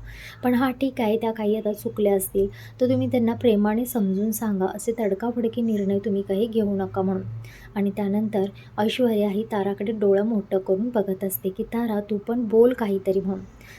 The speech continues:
तेव्हा ताराला कळतं की ऐश्वर्याला तिला काय सांगायचं आहे. मग तारा सोहमला म्हणत असते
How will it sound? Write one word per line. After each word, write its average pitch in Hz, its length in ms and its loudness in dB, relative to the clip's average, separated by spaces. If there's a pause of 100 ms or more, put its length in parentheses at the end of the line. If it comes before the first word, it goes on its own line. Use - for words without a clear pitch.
(140)
तेव्हा 262 220 6
ताराला 233 720 0
कळतं 226 460 0
की 190 140 -4
ऐश्वर्याला 202 540 2
तिला 202 260 0
काय 220 240 0
सांगायचं 196 520 -2
आहे. 202 180 -2
मग 190 180 0
तारा 202 400 0
सोहमला 196 420 0
म्हणत 208 360 0
असते 233 280 -2